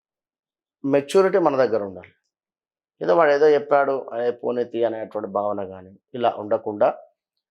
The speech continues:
మెచ్యూర్‌గా ప్రతిదానికి అరవకుండా, ఓకే ఏమిటి అనేటువంటిది పరిస్థితి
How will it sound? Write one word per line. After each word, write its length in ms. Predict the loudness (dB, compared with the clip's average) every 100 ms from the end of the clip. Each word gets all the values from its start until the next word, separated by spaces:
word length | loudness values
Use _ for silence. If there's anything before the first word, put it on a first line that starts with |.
| _ _ _ -4
మెచ్యూర్‌గా 840 | -4 -2 0 2 4 2 2 -6 _ _ -6
ప్రతిదానికి 680 | -4 0 2 2 0 -4 -6
అరవకుండా, 680 | -4 -4 -4 -4 -2 -4 -6 _ _ _ _ _ _ _ _ _ _ _ _ _ -4
ఓకే 460 | -4 0 -2 -2 _ _
ఏమిటి 520 | -6 -4 -2 -4 -6 -8
అనేటువంటిది 920 | -8 -8 -8 -10 -10 -10 -8 -8 -8
పరిస్థితి 520 | -10 -8 -10 -10 -14